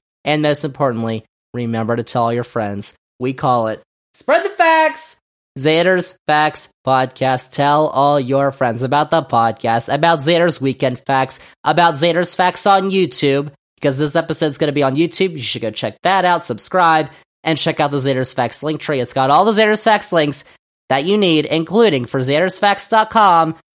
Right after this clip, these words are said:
which includes the Xander's Facts shop. So that is a wrap on episode eighty-seven. Thank you all for listening, y'all. Episode eighty-eight is coming up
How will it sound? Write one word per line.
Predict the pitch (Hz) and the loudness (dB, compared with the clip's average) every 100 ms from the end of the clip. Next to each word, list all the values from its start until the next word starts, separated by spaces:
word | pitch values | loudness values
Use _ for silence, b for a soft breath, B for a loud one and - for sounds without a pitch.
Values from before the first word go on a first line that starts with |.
| _ | _
which | 120 - | -6 -4
includes | 170 170 214 185 127 123 120 - _ _ | -8 -6 -4 -2 -2 -2 -6 -10 _ _
the | 131 | -6
Xander's | 120 104 101 107 110 107 - _ 117 | -4 -4 -6 -6 -6 -6 -10 _ -4
Facts | 104 104 - - - - | -4 -6 -8 -10 -12 -10
shop. | - 120 98 - - _ _ | -6 -4 -6 -8 -18 _ _
So | - 131 120 | 0 0 0
that | 113 131 151 156 - _ - | 0 2 2 0 -8 _ -4
is | 151 147 | 0 2
a | 160 | 2
wrap | 170 180 180 | 2 2 2
on | 135 | 2
episode | 139 139 - 151 143 | 0 0 -2 0 0
eighty-seven. | 143 151 147 185 165 135 | 0 0 0 0 0 0
Thank | 185 208 | 0 0
you | 269 | 4
all | 233 | 2
for | 226 | 4
listening, | 220 214 208 185 | 2 2 0 0
y'all. | 160 156 147 B _ | 4 4 2 B _
Episode | 190 202 240 - 214 | -2 2 2 2 2
eighty-eight | 208 202 196 190 | 4 4 2 0
is | 165 | -2
coming | - 180 165 | 0 0 2
up | 156 | 0